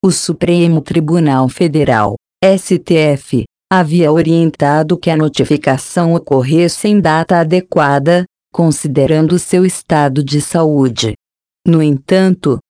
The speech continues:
como o ex-presidente demonstrou capacidade de comunicação ao participar da live, o S T F autorizou a intimação. Bolsonaro, ao ser notificado, reagiu com insatisfação,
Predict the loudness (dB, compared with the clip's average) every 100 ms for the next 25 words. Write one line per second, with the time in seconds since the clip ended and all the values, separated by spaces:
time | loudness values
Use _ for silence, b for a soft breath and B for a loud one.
0 | _ -2 2 4 4 2 -2 -2 0 0
1 | -2 -2 0 2 0 0 0 2 2 -2
2 | -4 -2 0 2 0 0 -2 -2 -4 0
3 | 0 0 0 -2 -4 -2 2 2 2 2
4 | 0 -2 -2 0 2 0 -2 -4 -4 -4
5 | -2 -4 -2 -2 0 0 0 0 2 2
6 | 0 -2 -4 -6 _ -4 0 2 2 0
7 | -2 -4 0 0 2 0 -2 0 0 2
8 | 0 2 0 2 2 2 2 0 0 2
9 | 2 0 -4 -4 -2 -4 -8 _ _ _
10 | -10 0 2 2 0 -2 0 0 0 0
11 | -2 _ _ -2 0 -2 -2 0 2 0
12 | 0 -2 -2 -4 0 0 2 0 -2 -4
13 | _ _ -2 0 2 0 0 0 0 0
14 | 0 2 0 0 -2 0 -4 -4 -2 -2
15 | -2 -4 -2 0